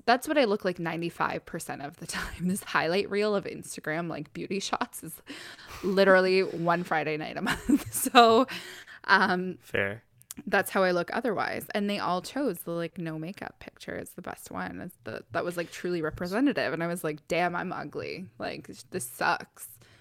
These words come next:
Speaker 1: But it was surprisingly well received.
Speaker 2: Well,
Speaker 1: So,
Speaker 2: be-, you are
Speaker 1: yeah.
Speaker 2: beautiful. Like, well, I've seen you, I've seen you at, at, at all stages. I obviously <laughs> have.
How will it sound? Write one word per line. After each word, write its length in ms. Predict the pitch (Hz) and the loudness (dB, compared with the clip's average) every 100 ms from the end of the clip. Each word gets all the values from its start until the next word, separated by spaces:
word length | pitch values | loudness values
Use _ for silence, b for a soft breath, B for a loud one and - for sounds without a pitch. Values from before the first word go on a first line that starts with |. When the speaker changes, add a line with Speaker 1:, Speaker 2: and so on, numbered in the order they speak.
| b - | b 2
Speaker 1:
But 100 | 214 | 10
it 160 | 220 - | 10 10
was 280 | 226 226 | 4 4
surprisingly 600 | - 247 240 233 247 247 233 | -4 0 2 2 2 0 2
well 240 | 185 190 | 2 2
received. 680 | 185 190 - 180 - - - _ b b b b - | -2 -4 -6 -6 -8 -12 -20 _ b b b b 2
Speaker 2:
Well, 240 | 196 185 196 | 4 6 4
Speaker 1:
So, 240 | 170 156 | 4 2
Speaker 2:
be-, 200 | 165 156 165 | 0 -2 0
you 160 | 170 | 0
are 220 | 170 175 214 | 2 2 2
Speaker 1:
yeah. 60 | |
Speaker 2:
beautiful. 680 | 185 - 107 107 - 120 - | 0 2 4 4 2 -2 4
Like, 160 | 135 - | 4 6
well, 140 | 120 | 6
I've 200 | 120 135 | 8 6
seen 220 | - 151 | 4 4
you, 500 | 120 110 107 107 107 - | 6 6 4 4 0 4
I've 140 | 139 180 | 4 6
seen 160 | 269 | 6
you 120 | 202 | 8
at, 320 | 135 117 101 - | 8 8 6 4
at, 240 | 117 - - _ - | 2 2 -8 _ -2
at 180 | 127 - | -2 0
all 380 | 123 117 113 113 | 4 6 8 6
stages. 920 | - - 107 104 107 104 107 117 - _ _ _ _ - | 0 0 2 2 0 2 0 -2 -12 _ _ _ _ 6
I 140 | 113 | 8
obviously 320 | 110 131 156 | 8 8 10
<laughs> 180 | - - | 8 8
have. 260 | 180 143 | 2 2